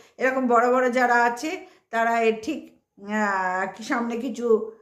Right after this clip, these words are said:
আহ, বেরিয়ে পড়লে, ছিটকে ছাটকে বেরিয়ে পড়লে আমাদের সকলের সামনে, তখন এরম অসুস্থ হয়ে যায়। ঠিক তেমনি ডাস্টবিন এখন না ঠিক ওই, ওই রুলসটা মেনটেন করছে।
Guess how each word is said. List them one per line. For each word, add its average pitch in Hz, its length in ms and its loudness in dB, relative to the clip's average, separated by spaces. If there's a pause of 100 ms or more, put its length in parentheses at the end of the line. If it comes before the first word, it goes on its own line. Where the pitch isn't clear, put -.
(180)
আহ, 196 440 2
বেরিয়ে 247 300 4
পড়লে, 240 340 2
ছিটকে 240 280 -4
ছাটকে 226 280 -4
বেরিয়ে 208 320 0
পড়লে 214 260 0
আমাদের 214 240 0
সকলের 240 460 0
সামনে, 262 400 0 (400)
তখন 196 260 -4
এরম 160 240 -2
অসুস্থ 165 400 -10
হয়ে 160 200 -4
যায়। 160 240 -4 (320)
ঠিক 277 580 -2
তেমনি 185 300 -2
ডাস্টবিন 185 460 0
এখন 190 240 -4
না 277 120 -2
ঠিক 370 320 -6
ওই, 226 140 2 (300)
ওই 269 380 0
রুলসটা 247 440 -4
মেনটেন 165 420 -6
করছে। 156 480 -8